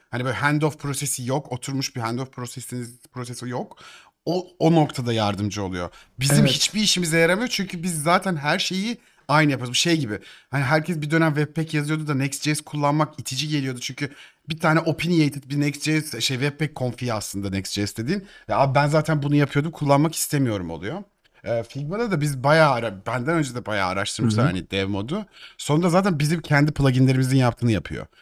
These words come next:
Speaker 1: Bizim Figma pluginleri
Speaker 2: Hı.
Speaker 1: var.
Speaker 2: Evet, evet.
Speaker 1: Ee, benzer şeyleri yapan bir tool olduğu için orası hani enteresan kaldı. Hani böyle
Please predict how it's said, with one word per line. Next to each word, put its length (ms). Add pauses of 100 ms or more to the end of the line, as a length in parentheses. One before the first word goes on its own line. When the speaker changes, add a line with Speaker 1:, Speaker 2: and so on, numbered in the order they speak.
(100)
Speaker 1:
Bizim 140
Figma 260
pluginleri 440
Speaker 2:
Hı. 40
Speaker 1:
var. 360
Speaker 2:
Evet, 200
evet. 200 (300)
Speaker 1:
Ee, 40
benzer 380
şeyleri 320
yapan 340
bir 60
tool 240
olduğu 240
için 300 (280)
orası 280
hani 100
enteresan 600
kaldı. 300
Hani 140
böyle 180